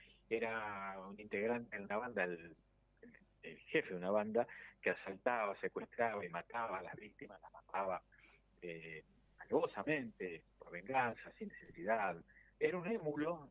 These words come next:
de Rodrigo de Pucha, quien admiraba, incluso Hitler admiraba. Eh, fue condenado a perpetua por múltiples casos absolutamente probados. Él planteó la inconstitucionalidad a la Corte de la pena perpetua porque le,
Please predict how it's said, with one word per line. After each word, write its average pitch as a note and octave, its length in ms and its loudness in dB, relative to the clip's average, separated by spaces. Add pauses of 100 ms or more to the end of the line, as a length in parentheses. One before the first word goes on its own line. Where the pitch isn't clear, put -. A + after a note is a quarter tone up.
(100)
de G2+ 420 -4
Rodrigo B2 240 0
de A2+ 60 -2
Pucha, A#2+ 320 -4
quien G#2 160 -4
admiraba, F#2+ 480 -2
incluso - 280 -18 (140)
Hitler - 260 -10 (160)
admiraba. F#2 420 -8 (800)
Eh, G2 340 0
fue C#3 120 6
condenado C3+ 380 2
a - 60 -4
perpetua - 520 2
por F#2 180 -8
múltiples - 420 -8
casos - 300 -6 (120)
absolutamente B2+ 640 -2
probados. - 720 2 (480)
Él C#3 120 6
planteó D3 380 4
la D3 80 4
inconstitucionalidad G#2+ 1200 0
a A2+ 60 6
la G2 120 -2
Corte A#2+ 400 -2
de F2+ 140 2
la F2 100 0
pena A#2+ 220 -2
perpetua A#2+ 640 2
porque F2+ 180 -2
le, F2+ 220 -4